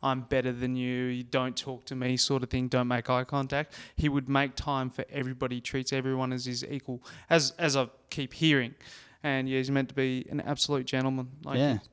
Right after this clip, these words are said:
Speaker 1: j-, and you can see in, in the way he acts and his performance and so forth, he's s-, once again one of those people that just, just lives life to the full and doesn't get caught up in his ego or any of the B S that's going on around him.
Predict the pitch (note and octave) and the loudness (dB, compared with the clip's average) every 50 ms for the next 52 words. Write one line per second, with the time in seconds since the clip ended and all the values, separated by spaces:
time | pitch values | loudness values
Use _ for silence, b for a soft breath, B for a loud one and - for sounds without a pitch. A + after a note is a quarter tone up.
0 | _ - - C3+ A#2+ D3+ D3+ D3+ C#3 - F3+ F#3 F3+ F3+ - F3+ D#3+ D#3 - - | _ -4 -2 -2 0 -2 -2 -4 -6 -6 -2 -2 -2 2 2 2 2 4 4 4
1 | - F#3 F3+ F3 D#3+ D#3 D3+ D3 G2+ D#3+ D3+ D3 C3+ C#3+ C#3+ C#3 C3+ - - C#3 | 4 4 4 4 4 2 2 0 -2 0 0 2 2 4 2 2 0 -2 -2 -4
2 | D3 D3 - - D3+ C#3+ C#3+ C#3 C3 B2+ - - C#3 C3 - - - D3 C#3+ D3 | -4 -2 -4 -6 -4 -4 -2 -4 -4 -6 -8 -10 -12 -12 -8 -4 -2 0 2 2
3 | C#3+ D3 C#3+ C#3+ - - D3 C#3 - - D3 C#3+ C#3 - - D3+ C#3+ C#3 - D3 | 2 0 0 -2 -2 -4 -2 -2 0 0 0 0 0 2 2 2 2 2 0 -2
4 | C#3+ - - - - - - E3 D#3+ D#3+ D3+ C#3+ - C#3+ C#3+ D3 C#3 C3+ C#3 C#3 | 0 2 2 4 2 2 0 0 2 2 2 2 0 0 0 0 0 0 0 -2
5 | C#3 C3+ C3+ C3 B2 - - D#3 D#3 D3+ - C#3+ B2 C3+ - - D3+ C#3+ - - | -2 -2 -2 -4 -4 -2 -2 0 0 0 -2 -2 -2 0 0 2 2 2 0 -2
6 | B B B B B B B B B B - E3 D#3 - - D#3 D#3+ D#3+ E3 D#3 | B B B B B B B B B B 2 4 4 4 2 4 6 6 6 6
7 | C#3 C#3 D3 C#3+ C#3 C#3 - - - C#3 C3+ - - D#3+ D3+ D3 C#3+ C#3 D3 C#3+ | 4 2 4 4 4 4 2 0 -6 -8 -8 -6 -6 -4 -4 -2 0 0 2 2
8 | D3+ C#3+ C#3+ D3 C#3 - - - E3 D#3 D3 C#3 C3+ - D3+ C#3+ C#3 C#3 B2+ - | 2 2 2 0 0 -2 -2 0 2 2 4 2 0 0 0 0 0 0 -2 -2
9 | - D#3 C#3+ C#3+ C3+ D3 C#3+ C#3+ C#3 C#3 C#3 C#3 C#3+ D3 C3+ B2+ C3+ B2+ B2 - | 0 0 0 2 6 6 8 8 8 6 4 4 2 2 0 0 -2 -4 0 0
10 | D3+ C#3+ C3+ C3+ B2+ C3+ - - - D3 - - - D3+ D3 C#3+ C#3 C#3 C#3 C3+ | 0 0 2 0 0 2 2 0 0 -2 -6 -4 -2 -2 0 0 0 0 0 0
11 | C3 B2+ C3+ C#3 C#3 D3 D3 C#3+ C3+ C3+ | 0 0 0 2 2 2 2 2 2 0